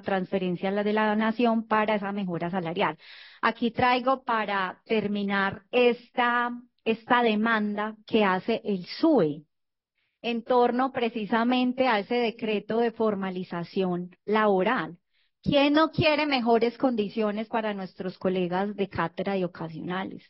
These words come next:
Pero en ese decreto queda consignado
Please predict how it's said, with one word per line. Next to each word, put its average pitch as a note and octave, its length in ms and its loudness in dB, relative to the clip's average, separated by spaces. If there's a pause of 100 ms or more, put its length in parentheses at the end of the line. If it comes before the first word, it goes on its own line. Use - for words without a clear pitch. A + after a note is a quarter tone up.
(600)
Pero F#3+ 220 0
en F#3+ 100 -2
ese G#3+ 240 0
decreto C4+ 720 4
queda G3+ 340 -2
consignado C4+ 1000 2